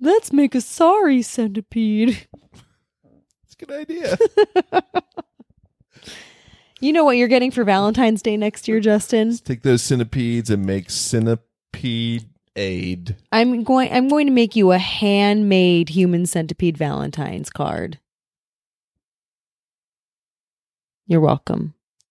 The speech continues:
Speaker 1: in
Speaker 2: What,
Speaker 1: advance.
Speaker 2: what does that mean? <laughs> A handmade human centipede
Speaker 1: Do you remember,
Speaker 2: Valentine's
Speaker 1: do you
Speaker 2: Day?
Speaker 1: remember the year that I gave you Making a Murderer Valentine's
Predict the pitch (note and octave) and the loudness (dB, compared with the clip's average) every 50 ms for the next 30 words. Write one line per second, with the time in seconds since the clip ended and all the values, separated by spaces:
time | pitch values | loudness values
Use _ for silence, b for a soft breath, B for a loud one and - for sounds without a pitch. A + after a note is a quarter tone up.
0 | _ _ _ - D#3+ D#3 D3+ D3 D3 D#3 D3 C#3+ - - - - F#2+ F#2 F#2+ - | _ _ _ -2 2 2 2 2 2 2 2 2 0 -2 -4 -6 -4 -4 -4 -4
1 | - F#2 E2+ - - E2 C#2+ E2 G#2+ - b b b b b b b b b b | -4 -6 -6 -4 -4 -4 -2 -2 -2 -4 b b b b b b b b b b
2 | b b b b b b b b _ _ _ _ _ _ _ _ - - - - | b b b b b b b b _ _ _ _ _ _ _ _ -20 -18 -12 -8
3 | G#2 G2 G2 G2 G2 G2 G2 G2 G2 G2 G2+ F#2+ - _ - A2 G#2 G2 G2 G2 | -6 -6 -6 -8 -8 -10 -8 -8 -8 -8 -10 -12 -14 _ -12 -10 -10 -8 -10 -12
4 | G2+ - - - - G2+ F#2+ G2+ A#3+ B3 B3+ C#4 C#4 C#4 C#4 C4+ B3+ C4 C4 A3+ | -14 -14 -14 -12 -10 -8 -2 0 0 2 2 2 2 2 2 2 2 0 0 -2
5 | - - G3+ G3+ G#3 G3+ F3+ A3+ A3+ A#3 A#3 A3+ A3+ A3+ A#3+ B3 A3 A3+ G#3+ G3 | -4 -12 -14 -14 -10 -6 -2 0 0 2 2 2 4 4 2 2 2 2 2 2
6 | G3 G3 G3+ G3+ G3+ F#3 B2 C#3 F#3 E3 F3+ F3 F3 F3+ D#3+ F#3 F3+ F3 F3 F3 | 2 2 2 2 0 0 -2 -4 -4 -2 0 0 0 0 -2 0 2 2 4 4
7 | F3 E3 F3 F#3 F3 F3 E3+ - F#3 E3+ E3 E3 D#3+ D#3+ D#3+ E3 F#3 F#3+ G3 G3+ | 2 0 0 -2 -4 -4 -4 -4 -4 -4 -2 -4 -4 -2 -2 0 0 2 2 2
8 | G#3 G#3 A3 G#3+ G#3+ A3 A3+ A3+ - B3+ A#3+ A#3 B3 B3+ C4 C4+ - - - | 2 2 2 2 2 0 0 -2 -2 -4 -4 -2 -2 -4 -6 -8 -12 -16 -20